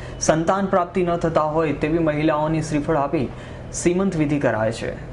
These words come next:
છેલ્લા પાંચ વર્ષથી આ વિધિ થઈ રહી છે, જેમાં, જેમાં બસો જેટલી મહિલાઓમાંથી નેવું ટકા મલ્ય-, હમ. જેમાં બસો જેટલી મહિલાઓમાંથી નેવું ટકા મહિલાઓને સંતાન પ્રાપ્ત થયા છે. આ ધાર્મિક વિધિ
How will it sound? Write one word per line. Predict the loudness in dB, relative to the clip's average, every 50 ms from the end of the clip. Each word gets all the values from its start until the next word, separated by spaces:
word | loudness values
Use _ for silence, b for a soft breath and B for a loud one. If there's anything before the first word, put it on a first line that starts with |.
| -12 -6
છેલ્લા | -2 0 0 2 2
પાંચ | 0 0 0 -2 0 0 2
વર્ષથી | 0 0 0 0 0 0
આ | 2 2 2
વિધિ | 0 0 0 0 -2
થઈ | 0 0 0 0
રહી | 0 0 0 0
છે, | 0 0 -2
જેમાં, | 0 0 0 0 0 0 0 -2 -2 -4 -6 -6 -8 -8 -10 -12 -12 -14 -6 -2 -2 -2 -2 -2 -6 -12 -12 -14 -14 -14 -14 -14 -14 B B B B B B B
જેમાં | 0 2 2 2 2 2
બસો | 0 0 0 0 0
જેટલી | 2 2 0 2 2 2
મહિલાઓમાંથી | 2 2 2 2 2 2 2 2 2 0 0 0 0 0 0 0
નેવું | 0 2 2 2 2 2
ટકા | 2 2 2 2
મલ્ય-, | 2 2 0 2 2 2 0 0 -2 -6 -10 -6 -4
હમ. | -2 0 0 0 -2 -2 -4 -6 -10 -10 -12 -12 -12 B B B B B B B B -2
જેમાં | 0 2 2 2 2 2
બસો | 0 0 0 0 2 2
જેટલી | 2 0 0 2 0
મહિલાઓમાંથી | 2 2 2 2 2 2 2 2 2 2 2 0 0 0 0 0
નેવું | 2 2 2 2 2 2
ટકા | 2 0 0 0 0
મહિલાઓને | 0 0 2 2 2 2 2 2 0 0 0 -2 -2
સંતાન | 0 0 0 0 2 0 0 2 0 -2
પ્રાપ્ત | -2 0 -2 -2 -2 -2 0
થયા | 0 0 0
છે. | 0 -2 -4 -4 -4 -4 -2
આ | 0 0 0
ધાર્મિક | 0 0 0 0 0 0 0 0 0
વિધિ | 0 0 0 0 -2 -2